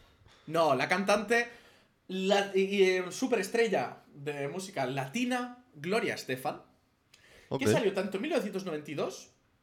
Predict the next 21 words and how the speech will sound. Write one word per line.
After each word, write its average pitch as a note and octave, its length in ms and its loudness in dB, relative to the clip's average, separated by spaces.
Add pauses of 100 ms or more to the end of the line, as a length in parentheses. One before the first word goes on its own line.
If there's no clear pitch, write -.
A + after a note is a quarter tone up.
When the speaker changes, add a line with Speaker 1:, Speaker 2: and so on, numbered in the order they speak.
(240)
Speaker 1:
como D#4 180 0
en A3+ 60 0
mil F#3+ 100 -4
novecientos D#3+ 340 -6
noventa C#3 320 -6
y C3+ 40 -6
cinco, B3+ 540 -8
como C4 200 -2
en A3 60 -6
mil A#3+ 120 -4
novecientos A3 340 -4
noventa D3+ 340 -6
y A2+ 100 -8
nueve. G#3+ 360 0 (1200)
Speaker 2:
Ok, A2 220 -2 (200)
encima C#3+ 640 6 (360)
apretadita A2+ 580 2
las, G2 200 0
las G#2+ 360 0
tres A2 180 -2
actuaciones. G2 500 -2